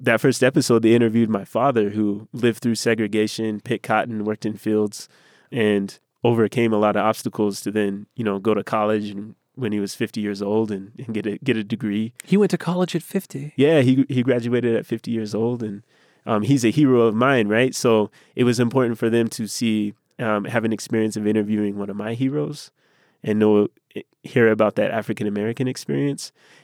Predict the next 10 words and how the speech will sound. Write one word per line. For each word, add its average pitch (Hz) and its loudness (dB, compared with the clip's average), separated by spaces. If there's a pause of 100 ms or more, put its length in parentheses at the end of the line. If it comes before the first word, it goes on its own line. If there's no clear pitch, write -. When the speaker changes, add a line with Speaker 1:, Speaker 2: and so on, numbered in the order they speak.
(340)
Speaker 1:
to 117 2
then 120 4
also 113 2 (340)
find 107 2
how 110 -2
it's 98 -2
similar. 110 4
There's 101 -2
intersectionality 107 0
between 107 -6